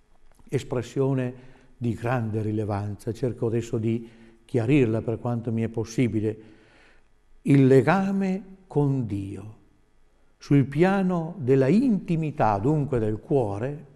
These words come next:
l'uomo che con il suo cuore si apre a Dio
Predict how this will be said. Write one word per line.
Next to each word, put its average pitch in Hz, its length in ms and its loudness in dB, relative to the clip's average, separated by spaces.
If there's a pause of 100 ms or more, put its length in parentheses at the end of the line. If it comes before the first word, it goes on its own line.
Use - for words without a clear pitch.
(160)
l'uomo 151 480 -2
che 123 440 -4 (320)
con 135 160 2
il 135 100 4
suo 156 280 2
cuore 151 460 2
si 123 200 -4
apre 120 320 -2
a 110 60 -4
Dio 110 500 -4